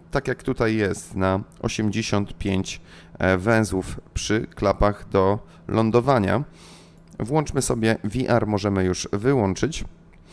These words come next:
I teraz V-Approach, czyli osiemdziesiąt pięć węzłów, pokaże nam się na naszej rolce, e, tak jak było to w przypadku prędkości przy starcie. Mijamy za dwie mile punkt Adoxo. Jak widzicie, jesteśmy już na dziesięciu tysiącach stóp.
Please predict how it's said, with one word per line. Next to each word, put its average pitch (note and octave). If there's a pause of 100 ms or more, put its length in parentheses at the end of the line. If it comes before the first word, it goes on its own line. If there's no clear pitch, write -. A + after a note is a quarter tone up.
(180)
I C3
teraz B2+ (100)
V-Approach, B2+
czyli -
osiemdziesiąt A2
pięć F#2+
węzłów, F#2 (280)
pokaże G#2+
nam F#2
się F2 (100)
na G2+
naszej F#2
rolce, F2+ (440)
e, F2+
tak -
jak E2+
było G2
to F2
w -
przypadku - (160)
prędkości F#2+
przy F2 (200)
starcie. - (100)
Mijamy A2+
za G#2
dwie A2+
mile F#2+
punkt G2+
Adoxo. B2 (100)
Jak G#2+
widzicie, G2+
jesteśmy G#2+
już F#2+
na G2+
dziesięciu G#2+
tysiącach F#2
stóp. -